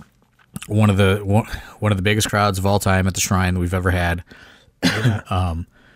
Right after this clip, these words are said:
Speaker 2: Y-,
Speaker 1: it
Speaker 2: like, I mean, you said for, and for, for Wes and, and Derek, I mean, they had those chants going, and we even said, like, you know, not to too, too much in the back, <laughs> but everyone in the back, we were like, "The crowd is going absolutely berserk. They haven't even touched yet.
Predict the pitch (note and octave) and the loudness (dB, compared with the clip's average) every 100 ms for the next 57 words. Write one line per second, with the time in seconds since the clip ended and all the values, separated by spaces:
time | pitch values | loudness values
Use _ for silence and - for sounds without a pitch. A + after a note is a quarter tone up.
0 | _ _ _ _ _ _ - F3+ F#3+ F3+ | _ _ _ _ _ _ -14 -2 2 2
1 | E3 F#3 F#3 E3+ F3+ - G3 F#3 D#3 - | 2 2 0 2 0 2 2 2 -2 0
2 | D#3+ D3 B2+ C#3+ D3 C#3+ D#3+ D3 B2+ A2+ | 2 2 0 -6 -2 -2 2 0 0 -2
3 | D3+ C3+ C#3 D3 - - - C3 B2+ B2 | -2 0 0 -2 -4 -8 -4 0 2 2
4 | A2+ A2 A#2 A#2 A#2+ C#3 A#2+ A2 A#2+ C3 | 0 -2 -4 0 2 2 0 -2 0 2
5 | B2 A#2+ - - - - D#3+ E3 D#3+ C#3 | 0 -2 -10 -20 -8 -2 0 0 0 -2
6 | - D#3 D#3+ - D3 C3 C3 D#3+ E3+ C#3 | 0 0 0 0 0 2 2 2 0 0
7 | - D#3+ B2+ A#2+ C3+ B2+ B2 B2 - A#2+ | 0 2 0 0 0 2 2 0 -2 -2
8 | C3+ A#2 - C#3+ C3 C3 A2+ A#2 F3 - | -2 -2 0 0 0 -2 -2 0 -2 0
9 | C3+ - E3+ D3+ C#3+ B2 C#3+ E3 D#3+ D3 | 0 0 0 2 2 2 0 2 2 2
10 | B2+ - - - - - - D#3+ G3 F#3 | 0 -2 -16 -18 -20 -6 -4 -2 0 0
11 | B3 G#3+ G3 F3+ D#3+ E3+ - E3+ D3 F3 | 0 2 2 2 2 0 0 0 2 2
12 | G3+ - D3+ C#3+ E3 F#3 G3 E3+ C#3 - | 0 0 0 0 0 2 2 2 -2 0
13 | F#3+ - - G#2+ D#2+ | -2 -2 -2 -2 -2